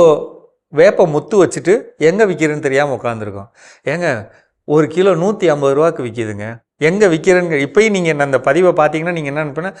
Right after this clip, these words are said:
"எங்க, எங்க சார் வாங்குறாங்க?" அடுத்த கேள்வி உங்களை, அப்போ உங்களுக்கு தெரியல, ஏன் தெரிஞ்சுக்கல? இதான் நாங்க அடுத்து கேட்குறோம். இதுக்கு தான் இந்த,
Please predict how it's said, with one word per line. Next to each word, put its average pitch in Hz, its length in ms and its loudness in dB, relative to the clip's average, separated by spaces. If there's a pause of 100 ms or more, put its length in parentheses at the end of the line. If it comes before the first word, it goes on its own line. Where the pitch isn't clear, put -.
(120)
"எங்க, 185 360 2
எங்க 151 200 -2
சார் 165 260 2
வாங்குறாங்க?" 117 460 -2
அடுத்த 156 300 0
கேள்வி 175 260 2
உங்களை, 143 220 2
அப்போ 135 240 0
உங்களுக்கு 147 340 -2
தெரியல, 175 320 0 (360)
ஏன் 208 320 0
தெரிஞ்சுக்கல? 147 480 0 (600)
இதான் 208 260 0
நாங்க 185 200 -2
அடுத்து 139 180 -4
கேட்குறோம். 117 420 -6
இதுக்கு 196 320 0
தான் 220 180 2
இந்த, 170 140 0